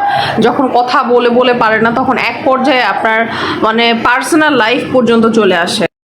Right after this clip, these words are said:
এখানে তাদের আসলে কোনো প্রয়োজনও নাই, লেনাদেনাও নাই, বা তাদের এইসব বে-, বিষয়ের মধ্যে আসলে ইন্টারফেয়ার করার কোনো যুক্তিই আসে না।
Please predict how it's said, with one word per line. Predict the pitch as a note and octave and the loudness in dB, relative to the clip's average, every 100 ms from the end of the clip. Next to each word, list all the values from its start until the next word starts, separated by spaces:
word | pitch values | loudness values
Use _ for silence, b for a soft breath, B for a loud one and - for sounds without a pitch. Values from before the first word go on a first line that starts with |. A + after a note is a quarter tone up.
| _ | _
এখানে | - D#4+ C#4 | -4 0 0
তাদের | A#3+ A3+ A#3+ | 0 0 0
আসলে | A3+ A#3+ - B3 | 0 0 0 0
কোনো | A#3 A#3+ A#3+ | 0 0 0
প্রয়োজনও | A#3 A3 G#3+ A#3 A#3 A#3+ | 2 4 4 2 2 2
নাই, | A#3+ B3+ | 0 0
লেনাদেনাও | G#3+ F#3+ G#3 A3 A3+ A#3 | 2 2 2 2 2 2
নাই, | B3+ | 0
বা | D4 E4+ | 0 0
তাদের | D#4+ C4+ D4+ | 0 0 2
এইসব | B3+ B3 C#4+ A3+ A3+ | 2 0 -2 -4 -2
বে-, | A3 A3+ A3+ | 0 2 2
বিষয়ের | F#3+ A3+ D#4+ B3 | 0 0 0 0
মধ্যে | A#3 A#3 | 0 0
আসলে | B3+ A#3 A3+ | 0 0 2
ইন্টারফেয়ার | A3 A#3 A#3+ A#3 A3 | 2 0 -2 -2 0
করার | G#3+ G#3 | 0 0
কোনো | G#3 A3 | 0 2
যুক্তিই | A3 G3+ - G#3+ | 2 0 0 0
আসে | F3 - | 0 -2
না। | F#3 - | -2 -4